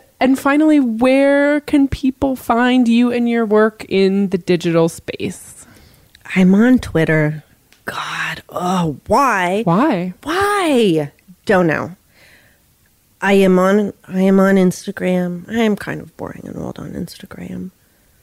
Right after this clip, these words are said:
Speaker 2: But I think the good way to find me is I have an occasional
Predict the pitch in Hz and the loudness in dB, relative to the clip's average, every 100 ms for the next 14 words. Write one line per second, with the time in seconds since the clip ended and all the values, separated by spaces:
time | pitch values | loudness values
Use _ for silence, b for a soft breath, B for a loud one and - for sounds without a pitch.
0 | _ _ _ - 220 - 196 - 240 233 | _ _ _ -2 0 0 -2 0 0 2
1 | 208 175 - 214 214 196 220 220 220 - | 0 -2 0 2 2 2 2 2 0 -2
2 | 214 208 208 220 208 190 185 180 170 - | -2 0 0 0 -2 -2 -4 -4 -4 -6
3 | 147 156 160 170 _ _ _ _ _ - | -4 -4 -6 -8 _ _ _ _ _ -2
4 | 170 165 - - 185 185 - 185 175 170 | 0 0 -2 -2 2 2 2 0 0 -2
5 | 175 | -8